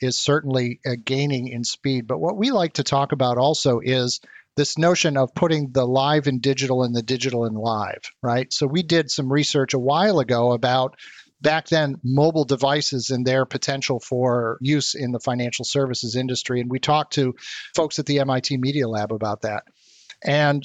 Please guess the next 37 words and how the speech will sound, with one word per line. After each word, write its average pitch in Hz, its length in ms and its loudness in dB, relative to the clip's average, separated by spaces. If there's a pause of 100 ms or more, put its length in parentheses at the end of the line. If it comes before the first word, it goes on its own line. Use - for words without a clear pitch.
the 151 200 2
interesting 156 400 -2
concept 151 560 0
there 139 380 2 (340)
that 127 200 0
I'm 120 120 0
borrowing, 123 500 2
I 113 80 -2
guess, 120 360 -2
from 127 200 -2
these 120 220 -2
discussions 135 680 -2
is 135 360 2
that 131 320 0 (1200)
increasingly 185 680 2
you're 151 100 4
not 151 180 2
gonna 143 140 0
have 135 140 2
a 123 40 0
digital 139 400 2
experience 123 640 -2
and 120 160 -2
a 113 40 0
live 117 360 0
experience 117 580 -4
that 110 140 -2
are 107 80 -2
separate. 107 500 -4
They're 127 100 -2
gonna 131 220 0
become 120 400 -2
melded, 117 460 -2 (180)
right? 117 260 -2
They're 120 140 -2
gonna 120 220 -2
become 120 640 0